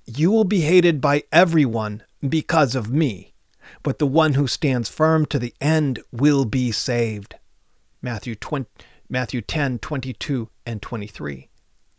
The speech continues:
If the world doesn't hate us,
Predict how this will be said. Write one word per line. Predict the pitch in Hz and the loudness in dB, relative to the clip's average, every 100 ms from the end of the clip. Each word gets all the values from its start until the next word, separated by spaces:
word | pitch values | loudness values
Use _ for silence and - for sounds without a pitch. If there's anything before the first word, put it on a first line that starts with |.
| _ _ - - - 220 | _ _ -20 -18 -2 6
If | 233 - - | 6 4 0
the | 156 175 | 4 4
world | 143 170 196 226 208 - 120 - | 6 8 10 8 4 -6 -14 0
doesn't | 127 135 143 233 - | 2 2 4 4 2
hate | - 180 202 233 | -4 2 2 2
us, | 247 - - | 0 -4 -10